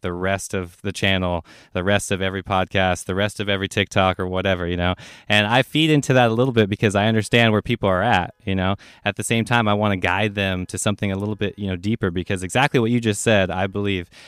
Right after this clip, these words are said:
that daily practice, that commitment, that devotion, uh, you know, the sadhana, the spiritual practice, that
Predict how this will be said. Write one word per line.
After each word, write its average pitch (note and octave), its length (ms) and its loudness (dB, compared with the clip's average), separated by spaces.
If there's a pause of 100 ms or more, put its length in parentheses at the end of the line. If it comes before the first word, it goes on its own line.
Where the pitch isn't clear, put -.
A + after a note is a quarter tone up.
(140)
that G2 220 0
daily A2+ 240 0
practice, G#2+ 580 -2
that F2 160 -6
commitment, G#2 680 -2
that F2+ 180 -8
devotion, G2+ 720 0 (340)
uh, F2+ 160 -8
you F#2+ 60 -12
know, F#2+ 80 -10
the F2 80 -12
sadhana, G#2 560 4
the F#2 80 -4
spiritual A2+ 380 -2
practice, G2+ 580 -6
that A2+ 360 2